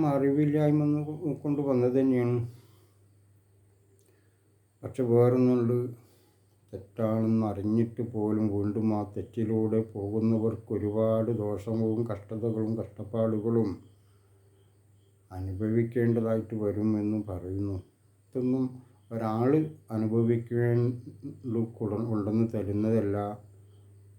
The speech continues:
ഏതെങ്കിലും ഒരു അദൃശ്യ ശക്തി കൊണ്ടുവന്ന് തരുന്നതല്ല. പ്രകൃതിയിൽ, ഭൂമിയിൽ ജീവിക്കുന്ന പ്രകൃതിയുടെ മക്കളാണ്,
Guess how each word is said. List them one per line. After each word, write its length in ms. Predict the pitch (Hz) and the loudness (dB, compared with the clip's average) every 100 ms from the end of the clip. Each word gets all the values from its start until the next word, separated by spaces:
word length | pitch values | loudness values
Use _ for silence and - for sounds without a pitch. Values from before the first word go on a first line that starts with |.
| 113 | 2
ഏതെങ്കിലും 480 | 117 123 135 139 139 139 | 4 6 4 6 6 6
ഒരു 80 | 131 | 4
അദൃശ്യ 360 | 117 123 117 143 131 | 2 0 -2 -4 -2
ശക്തി 240 | 127 - 117 | -4 -4 -6
കൊണ്ടുവന്ന് 400 | 120 113 117 117 117 | -2 0 2 2 2
തരുന്നതല്ല. 640 | 117 113 110 107 110 104 104 104 104 - | 0 0 0 0 -2 -2 -2 -4 -6 -8
പ്രകൃതിയിൽ, 640 | 110 98 107 107 117 117 113 101 | -8 -4 -4 0 2 4 2 -2
ഭൂമിയിൽ 420 | 101 110 117 117 107 | -2 0 2 0 0
ജീവിക്കുന്ന 520 | 104 104 113 - 113 110 | -2 -2 -4 -2 -2 0
പ്രകൃതിയുടെ 580 | 104 98 104 113 110 107 110 | -4 -4 -4 -2 0 0 -2
മക്കളാണ്, 480 | - 110 107 107 | -4 -6 -4 -2